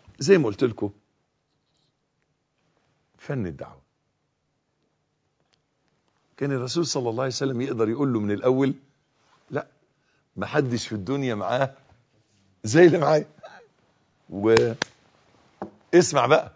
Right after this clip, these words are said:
والرسول يقول له، لكن الرسول، صلي عليه صلى الله عليه وسلم، فن الدعوة بقى، قال له ايه؟ ما الذي معك؟ معك ايه؟ قال: حكمة لقمان.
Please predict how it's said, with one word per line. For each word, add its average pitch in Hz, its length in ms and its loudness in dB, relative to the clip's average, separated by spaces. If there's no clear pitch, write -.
والرسول 135 400 4
يقول 214 260 10
له، - 60 -8
لكن 120 260 2
الرسول، 160 360 2
صلي 196 280 10
عليه 196 360 10
صلى 170 160 8
الله 165 120 8
عليه 170 120 10
وسلم، 180 260 4
فن 269 240 8
الدعوة 247 380 8
بقى، - 240 6
قال 180 120 12
له 175 100 12
ايه؟ 202 300 12
ما 156 100 0
الذي 175 300 -2
معك؟ 87 420 -10
معك 143 260 -10
ايه؟ - 200 -20
قال: 127 260 -4
حكمة 104 500 -8
لقمان. 80 440 -10